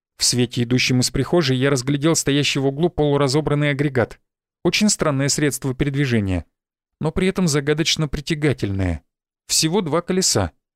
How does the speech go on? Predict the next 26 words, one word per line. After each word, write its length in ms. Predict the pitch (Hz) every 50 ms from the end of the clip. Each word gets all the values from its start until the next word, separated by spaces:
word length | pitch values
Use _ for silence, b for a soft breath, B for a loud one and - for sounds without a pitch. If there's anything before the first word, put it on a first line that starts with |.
| _ _ -
да 80 | 113 120
еще 220 | 120 - - 175
максимально 520 | 165 156 - - 147 147 151 160 160 165
далекие 440 | 156 170 160 143 131 127 - 127 120
друг 220 | 117 120 113 - 127
от 100 | 113 107
друга. 320 | 113 113 107 98 92 - - _ _ _ _ _ _ _ _ _ _ -
Гоночный 560 | 117 110 139 175 - 127 - - - 156 139
силуэт 480 | - - 135 123 123 123 135 165 -
с 80 | - -
плавными 480 | - 139 147 160 151 151 156 147 147 147
обтекаемыми 680 | 139 - - 147 - - 151 147 143 139 143 143 147
контурами. 640 | 135 - 147 139 135 123 135 127 127 120 113 95 - _ _ _ _ _ _ _ _ _ _ _ _ _ _
Пообещав 480 | - 120 120 120 120 - - 185 180 -
себе 240 | - - 151 147 151
разобраться 540 | 147 135 135 156 147 151 160 156 - - 139
с 100 | - 147
ощущениями, 760 | 131 - - 127 - - - 185 180 180 165 160 151 151 151
я 160 | 139 135 151
проверил 440 | - - 156 147 156 170 170 156 139
все 240 | 123 - - 165 -
комнаты 420 | - 170 180 190 185 - - 156
и 40 | 147
стащил 460 | - - 151 131 - - 185 180 160
вместе 420 | 131 127 143 151 143 - - 175
трупы. 400 | - - 143 127 - - 110 -